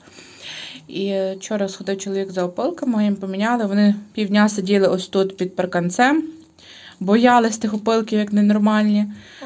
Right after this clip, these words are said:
Потім вже почали виходити по чуть-чуть. Вже, дякувати Богу, все нормально. Бо в нас вже нічого не було, все позакінчувалося. Тут так було грязно.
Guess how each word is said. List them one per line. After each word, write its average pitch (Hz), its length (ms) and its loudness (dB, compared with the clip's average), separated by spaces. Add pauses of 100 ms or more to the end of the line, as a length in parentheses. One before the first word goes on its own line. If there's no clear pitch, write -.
(220)
Потім 196 300 -6
вже 185 140 -4
почали 185 440 -2
виходити 170 480 -8
по - 160 -14
чуть-чуть. - 460 -16 (100)
Вже, 185 180 -12 (200)
дякувати 185 380 -10
Богу, 175 200 -10
все 196 160 -12
нормально. 170 400 -6
Бо 185 140 -8
в 190 80 -8
нас 202 200 -2
вже 196 120 -6
нічого 190 300 -4
не 196 60 -4
було, 220 180 -4
все 208 160 -6
позакінчувалося. 185 720 -4
Тут 190 180 -8
так 185 200 -4
було 180 180 -2
грязно. 180 640 -4